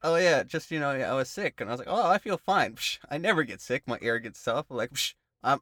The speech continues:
always A-okay." Next day, awful.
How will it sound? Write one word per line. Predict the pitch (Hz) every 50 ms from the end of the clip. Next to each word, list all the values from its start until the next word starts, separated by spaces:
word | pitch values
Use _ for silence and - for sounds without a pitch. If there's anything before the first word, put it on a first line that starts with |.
| _ -
always | 120 123 131 139 135 131 131 127 123 123 - - _ _ _ _ - -
A-okay." | 113 110 104 107 - - - - _ _ _ _ _ -
Next | 139 135 -
day, | 160 151 147 _ _ _ _ _ _ _ _ _ _
awful. | - 180 190 190 185 180 - - 135 104 -